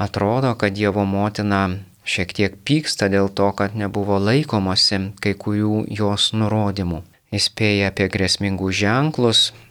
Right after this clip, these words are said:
ir, mm, grasina daugiau nebepasirodyti. Šiame dokumente pabrėžiama, kad tokias žinutės reikėtų priimti tik kaip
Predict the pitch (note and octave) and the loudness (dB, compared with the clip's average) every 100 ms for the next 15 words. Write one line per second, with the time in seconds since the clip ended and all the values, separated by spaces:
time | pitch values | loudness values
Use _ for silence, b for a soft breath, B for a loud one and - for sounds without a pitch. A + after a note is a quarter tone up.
0 | B - G2+ G2 F#2+ G2 F#2+ F#2+ F#2+ G2 | B -8 -2 -2 -2 -2 -2 -4 -6 -10
1 | - F#2 G#2+ G2 - G#2+ G#2 G#2 G2+ G#2+ | -10 -6 -4 -2 -2 0 0 0 2 2
2 | G#2+ G#2 G#2+ G#2+ G#2 - G#2+ A2+ A2+ A2 | 0 0 0 0 0 0 0 0 0 -2
3 | F#2 - E2 - _ _ _ _ _ _ | -4 -6 -8 -12 _ _ _ _ _ _
4 | _ - - G#2 G2+ G2+ G2 G2+ G2 F#2 | _ -6 -2 0 2 2 0 0 0 0
5 | B2+ C#3+ A#2 G#2 G2+ G#2 G#2 G#2 G2+ G2+ | -2 0 0 2 2 2 2 0 0 -4
6 | F#2+ F#2+ A#2 C#3 C3+ A2 A2 G#2 - G#2 | -2 -2 0 0 0 0 0 0 0 0
7 | G2+ - G#2 G#2+ - G#2 G#2 G#2+ G#2 G#2 | -2 -2 -2 -2 -4 -2 0 0 -2 -2
8 | A2 A2 G#2+ G#2+ | -2 -2 -2 -2